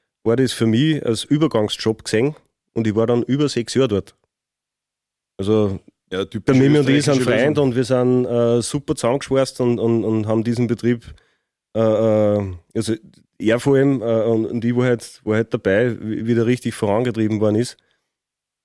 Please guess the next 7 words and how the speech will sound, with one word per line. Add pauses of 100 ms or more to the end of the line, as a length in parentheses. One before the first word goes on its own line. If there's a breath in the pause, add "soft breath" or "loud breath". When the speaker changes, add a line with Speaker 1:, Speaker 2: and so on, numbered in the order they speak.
(760)
Speaker 1:
Und
auch
in
meinem
vorigen
Beruf
schon,